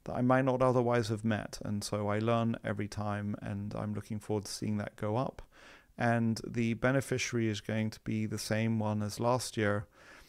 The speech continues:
which is an organization on which, whose board I sit,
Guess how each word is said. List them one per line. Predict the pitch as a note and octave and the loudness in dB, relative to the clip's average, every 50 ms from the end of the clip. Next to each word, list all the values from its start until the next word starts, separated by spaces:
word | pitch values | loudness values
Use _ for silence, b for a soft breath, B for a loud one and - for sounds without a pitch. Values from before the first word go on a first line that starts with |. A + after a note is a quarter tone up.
| B B B - | B B B -8
which | - A2+ G#2 - - | -6 -6 -4 -2 0
is | A2+ A2 G#2 G#2 A2+ | 0 0 0 0 0
an | A2+ A2 | 2 2
organization | A2+ A2 G#2+ G#2 G2+ G#2 G2 A2 A2 A2 G2+ - - A2 G#2+ | 2 2 2 2 2 2 2 2 0 0 -2 -2 -4 -2 -2
on | G#2 G2+ G#2 G#2+ | -2 -2 -2 -4
which, | G#2 - - - | -6 -6 -10 -8
whose | - G#2 A2 A2 G2 | -4 -2 -2 -2 -2
board | G2+ - B2+ C3 C3+ B2 | -2 2 4 4 6 6
I | A#2 G#2+ | 6 4
sit, | G#2 - - - A2 A2+ - - - | 2 0 -4 -4 -4 -4 -6 -8 -16